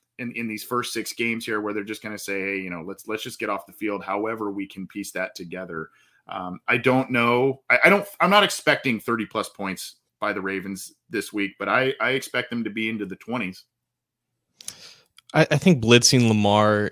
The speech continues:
Speaker 2: is, is just not a smart idea, because if, if you try to do so, you're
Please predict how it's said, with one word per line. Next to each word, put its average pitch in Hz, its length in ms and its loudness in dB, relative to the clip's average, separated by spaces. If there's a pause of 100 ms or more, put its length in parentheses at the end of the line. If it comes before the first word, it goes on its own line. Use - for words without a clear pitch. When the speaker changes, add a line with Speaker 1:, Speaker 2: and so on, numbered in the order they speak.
Speaker 2:
is, 98 640 -4 (140)
is 110 180 -4
just - 160 -4
not 107 180 4
a 101 40 0
smart 107 400 2
idea, 98 500 0 (340)
because 98 640 -2
if, - 400 -10
if - 160 -10
you 104 80 -4
try 107 320 0
to 98 120 -6
do 101 220 -4
so, 117 280 0
you're 98 360 -4